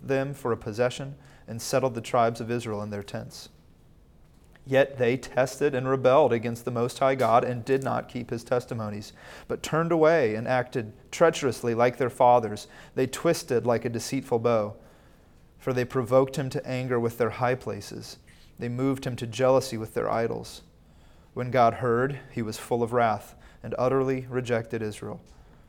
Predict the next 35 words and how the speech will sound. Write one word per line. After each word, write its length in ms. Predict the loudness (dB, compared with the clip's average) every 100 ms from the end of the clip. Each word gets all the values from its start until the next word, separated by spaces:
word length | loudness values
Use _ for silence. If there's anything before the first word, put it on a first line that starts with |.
| -20 -20 -20 -8
He 80 | -6
forsook 480 | -4 -4 4 2 2
his 220 | -6 -4
dwelling 500 | 0 2 2 -2 -10
at 100 | -8
Shiloh, 520 | 0 0 0 -4 -10 -16 -12
the 100 | -10
tent 460 | -8 -4 -4 -4 -12 -20 -20 -10
where 100 | -8
he 80 | -8
dwelt 380 | 0 2 2 2
among 280 | -4 -4 -6
mankind, 600 | -8 -6 -2 -2 -4 -10 -20 -12
and 100 | -6
delivered 380 | 0 2 2 -2
his 160 | -6
power 440 | -6 2 4 4 2
to 140 | -4
captivity, 600 | -2 -2 -2 -6 -6 -8 -14 -20 -20 -20 -14
his 160 | -6 -4
glory 400 | 2 4 6 4
to 100 | 0
the 80 | -6
hand 360 | -4 -6 -4
of 100 | -6
the 60 | -8
foe. 380 | -4 -4 -4 -10 -18 -20 -20 -20 _ _ -20 -18
He 120 | -8 2
gave 180 | 2
his 160 | 2 -4
people 380 | -4 -2 2 6
over 180 | 6 4
to 60 |
the 100 | 0
sword 420 | 0 2 4 2